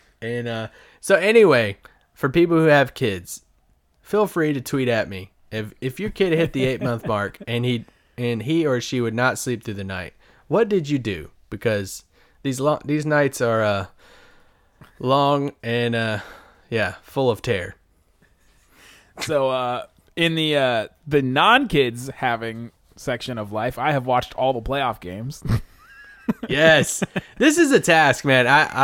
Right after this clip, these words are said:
Speaker 1: I, I'm so proud of Nick right now.
Speaker 2: So
Speaker 1: He's
Speaker 2: that's,
Speaker 1: watched
Speaker 2: that's
Speaker 1: every
Speaker 2: what I'm
Speaker 1: minute
Speaker 2: doing
Speaker 1: of
Speaker 2: with my
Speaker 1: every
Speaker 2: time.
Speaker 1: playoff game.
Speaker 2: <laughs> That's what I'm doing with my time, not,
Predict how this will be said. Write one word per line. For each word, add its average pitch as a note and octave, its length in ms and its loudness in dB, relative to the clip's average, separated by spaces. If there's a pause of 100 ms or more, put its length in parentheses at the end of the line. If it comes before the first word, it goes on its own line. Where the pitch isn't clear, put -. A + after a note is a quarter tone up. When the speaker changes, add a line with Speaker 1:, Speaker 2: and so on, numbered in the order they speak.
(120)
Speaker 1:
I, - 80 -2 (380)
I'm C#3 180 2
so D#3+ 280 8
proud B2 320 6
of G#2+ 140 -4
Nick G#2+ 220 -4
right G#2 180 -4
now. G2+ 240 -8 (1800)
Speaker 2:
So G#2 320 -8
Speaker 1:
He's C#3 140 0
Speaker 2:
that's, - 20 4
Speaker 1:
watched D#3+ 200 6
Speaker 2:
that's - 120 6
Speaker 1:
every - 160 6
Speaker 2:
what F#3+ 60 6
I'm G#3 120 8
Speaker 1:
minute F#3 120 6
Speaker 2:
doing E3 140 6
Speaker 1:
of C3+ 60 4
Speaker 2:
with D#3+ 40 0
my D#3+ 100 8
Speaker 1:
every E3 120 4
Speaker 2:
time. F3+ 100 4
Speaker 1:
playoff C#3+ 340 6
game. G#2+ 320 -2
Speaker 2:
<laughs> - 60 -20
That's D#3 260 -4
what D#3 160 2
I'm D#3+ 160 2
doing D3+ 160 0
with C3+ 80 -2
my C#3+ 200 0
time, B2+ 320 -2
not, A#2+ 160 -8